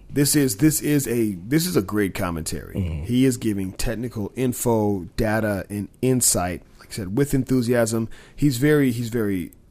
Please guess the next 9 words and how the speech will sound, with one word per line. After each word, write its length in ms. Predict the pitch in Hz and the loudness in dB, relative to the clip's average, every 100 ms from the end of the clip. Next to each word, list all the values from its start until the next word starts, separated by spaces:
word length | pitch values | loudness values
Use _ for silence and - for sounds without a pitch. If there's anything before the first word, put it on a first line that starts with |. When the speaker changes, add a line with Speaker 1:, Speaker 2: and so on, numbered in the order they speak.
| - | -14
Speaker 1:
uh, 60 | 104 107 - | -12 -12 -10
it 320 | 104 107 - | -12 -12 -4
comes 160 | 151 127 | -2 0
across 240 | 135 123 | 0 0
as, 220 | 107 98 | -4 -6
as 480 | - 98 92 90 - - | -8 -6 -6 -8 -10 -16
he's 100 | - | -8
very 140 | - 117 | -2 0
focused. 600 | - 160 160 - - - | 4 4 4 0 -2 -4